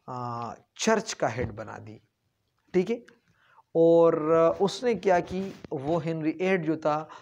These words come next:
वो हमारे पास था प्रोटेस्टेंट। थोड़ा समझने की कोशिश करें,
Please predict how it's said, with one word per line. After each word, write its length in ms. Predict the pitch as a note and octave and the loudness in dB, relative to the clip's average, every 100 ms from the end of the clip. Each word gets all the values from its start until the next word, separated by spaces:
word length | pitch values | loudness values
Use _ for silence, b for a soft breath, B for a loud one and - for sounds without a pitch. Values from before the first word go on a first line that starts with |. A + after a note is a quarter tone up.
| B _ | B _
वो 380 | C3+ B2 B2+ D#3 | -14 -12 -2 0
हमारे 380 | D#3+ D3 C#3+ C#3+ | 0 -4 -6 -6
पास 340 | - C3+ C3 - | -4 -6 -6 -8
था 60 | A#2 | -8
प्रोटेस्टेंट। 760 | - B2 C3 G#2+ - A2 G#2 B B B B - | -8 -8 -8 -10 -10 -12 -14 B B B B -2
थोड़ा 160 | E3+ E3+ | 0 0
समझने 420 | F3 F3+ F3+ G#3+ | -2 -4 -2 -4
की 120 | G3+ | -4
कोशिश 380 | D#3+ D#3+ D3+ - | -2 -2 -4 -8
करें, 300 | D#3+ D3+ | -4 -4